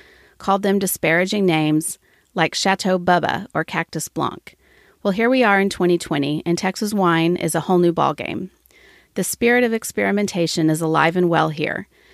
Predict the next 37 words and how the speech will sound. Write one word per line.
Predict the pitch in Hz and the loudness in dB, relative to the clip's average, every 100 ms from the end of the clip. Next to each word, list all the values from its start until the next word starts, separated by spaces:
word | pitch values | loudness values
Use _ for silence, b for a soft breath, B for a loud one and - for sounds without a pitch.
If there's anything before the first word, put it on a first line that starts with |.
| b b | b b
And | 190 202 - | -2 -2 -2
Texas | 254 262 294 | -4 -4 -2
isn't | 214 214 208 | 0 0 -2
just | 185 - | -4 0
making | 180 180 196 | 0 2 2
the | 175 | 2
wines | 160 156 170 175 | 2 2 2 0
that | 165 | -2
your | 143 | -4
parents | - 247 240 185 | -4 -2 0 -2
drank, | - 143 135 170 - - | -2 -2 -2 -6 -8 -2
although | 202 208 | 0 0
sure, | 208 - 220 - 185 | 0 2 2 0 -2
there | 196 | 0
are | 190 | 0
some | - 202 | 0 -2
of | 180 | 0
those | 170 165 - | 0 0 -2
too. | - 180 - 180 _ | -2 0 -2 -8 _
You'll | - 233 | -4 0
find | 247 233 | 2 2
a | 226 | 2
little | 196 196 | 0 0
bit | 185 | 2
of | 175 | 2
everything | 165 185 185 - 170 | 0 -2 -2 -2 -2
in | 151 | -2
Texas, | - 156 - - - - b b b b | -4 -6 -8 -10 -12 -16 b b b b
from | - 185 | 0 2
the | 180 | 4
most | 175 165 - | 4 2 0
traditional | - 180 196 - 233 233 | -4 -2 -2 -2 -2 -2
varieties | 233 208 170 170 175 180 | -2 2 2 2 0 2
made | 175 156 156 | 2 2 0
in | 151 | -2
time-honored | - 165 190 180 202 220 | 0 0 2 2 0 0
ways | 196 160 160 180 - | 0 0 0 -4 -8